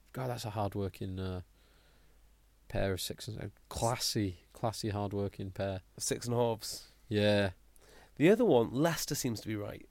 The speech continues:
Speaker 2: They, they've got a bit of a history of signing toughened Irishmen.
Speaker 1: Yeah.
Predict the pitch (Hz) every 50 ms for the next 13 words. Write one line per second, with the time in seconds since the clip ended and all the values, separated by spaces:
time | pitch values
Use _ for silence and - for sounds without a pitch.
0 | - - _ - - 139 143 131 - 160 151 139 143 170 147 127 - - - -
1 | - - - 117 131 143 120 113 123 117 131 117 - - 113 101 - 117 110 107
2 | 107 107 104 - - - 127 117 - 117 107 107 107 104 101 101 98 - - 95
3 | 92 - - - - _ - 117 113 120 127